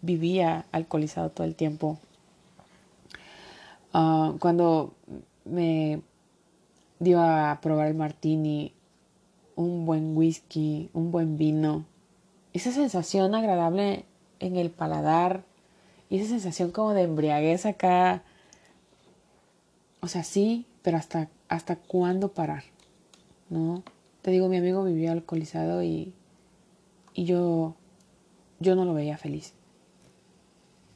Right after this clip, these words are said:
Entonces, ¿qué necesitamos para mejorar nuestras relaciones laborales, nuestras relaciones amorosas, nuestras relaciones familiares? ¿Qué necesitamos para estar en paz con nosotros mismos y sentirnos bien?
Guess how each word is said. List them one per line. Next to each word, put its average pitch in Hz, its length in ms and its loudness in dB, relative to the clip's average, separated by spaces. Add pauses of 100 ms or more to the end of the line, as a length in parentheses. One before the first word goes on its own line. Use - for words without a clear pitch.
(840)
Entonces, 202 500 0 (360)
¿qué 233 140 2
necesitamos 170 960 -4 (420)
para 185 160 4
mejorar 180 320 2
nuestras 202 360 -4
relaciones 180 640 -4
laborales, 165 760 0
nuestras 165 320 -8
relaciones 160 400 -4
amorosas, 160 640 -4
nuestras 170 240 -6
relaciones 160 420 -4
familiares? 170 520 -4
¿Qué 226 160 -2
necesitamos 190 1120 -4 (500)
para 190 140 2
estar 196 220 2
en 220 100 0
paz 208 160 -2
con 220 140 -4
nosotros 196 420 -2
mismos 180 340 -4
y 175 60 -10
sentirnos 175 680 -2
bien? 175 440 2